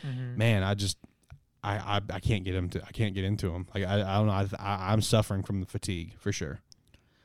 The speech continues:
Speaker 1: I mean, I don't think they're necessarily stale. I think it's more just, as you said,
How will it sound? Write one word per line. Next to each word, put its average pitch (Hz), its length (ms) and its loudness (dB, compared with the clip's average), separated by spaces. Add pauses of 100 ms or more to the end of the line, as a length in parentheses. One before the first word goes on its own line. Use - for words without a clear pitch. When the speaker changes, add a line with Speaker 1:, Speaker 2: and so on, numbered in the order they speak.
(200)
Speaker 1:
I 220 60 0
mean, 226 180 0
I 285 100 -2
don't 214 420 0
think 185 200 2
they're 180 100 2
necessarily 160 560 2
stale. - 800 0
I 156 120 0
think 160 200 2
it's - 120 -2
more 147 260 4
just, 143 340 0
as 135 260 0
you 135 100 0
said, 139 400 0